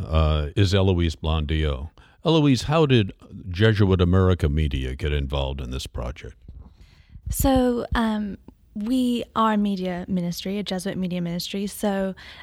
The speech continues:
Speaker 2: uh, America was already producing some podcasts and w-, at the same time reporting on, uh, the sex abuse crisis and the latest wave of news, uh, on our website and in the pages of our magazine.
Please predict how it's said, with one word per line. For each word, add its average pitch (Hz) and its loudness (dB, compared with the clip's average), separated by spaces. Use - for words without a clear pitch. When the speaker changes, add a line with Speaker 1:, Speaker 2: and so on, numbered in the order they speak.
Speaker 2:
uh, 190 -4
America 214 2
was 202 -2
already 185 -4
producing 180 -4
some 170 -6
podcasts - -10
and 208 0
w-, - -14
at 233 -4
the 226 -2
same 220 0
time 226 0
reporting 214 -2
on, 202 -2
uh, 180 -4
the 180 -8
sex - -6
abuse 196 -8
crisis - -10
and 196 -2
the 190 -2
latest 185 -6
wave 196 -4
of 180 -6
news, - -6
uh, 185 -2
on 185 -6
our 175 -6
website 185 -8
and 180 -6
in 180 -6
the 180 -6
pages 175 -8
of 170 -8
our 165 -6
magazine. 175 -8